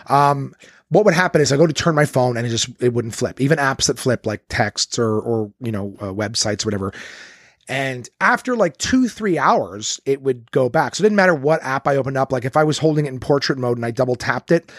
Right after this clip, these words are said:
like, the screen, um, apps would, would float open to the side, like, up,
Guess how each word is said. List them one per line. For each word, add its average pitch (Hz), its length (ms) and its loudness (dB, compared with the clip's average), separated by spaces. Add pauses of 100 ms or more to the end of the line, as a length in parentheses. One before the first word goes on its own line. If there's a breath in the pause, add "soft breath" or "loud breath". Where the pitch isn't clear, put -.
(220 loud breath)
like, 123 220 -2
the 123 100 2
screen, 139 760 -2 (360)
um, 113 440 -2
apps 135 360 -2
would, 127 280 -2
would 131 120 -2
float 143 280 4
open 131 180 0
to 123 40 -6
the 117 60 -6
side, 123 400 0
like, 120 240 -6
up, - 180 -4